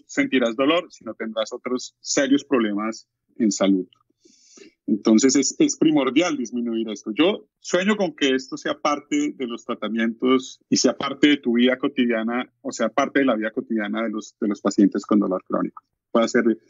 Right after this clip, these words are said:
así como trabajas con una app y así como juegan en el celular, así como navegan en el computador, puedan sentarse a crear y a generar narrativas visuales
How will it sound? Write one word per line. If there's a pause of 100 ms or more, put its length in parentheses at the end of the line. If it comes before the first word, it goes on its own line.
(200)
así
como
trabajas
con
una
app
y
así
como
juegan
en
el
celular,
así
como (440)
navegan
en
el
computador, (260)
puedan
sentarse
a
crear (140)
y
a
generar
narrativas
visuales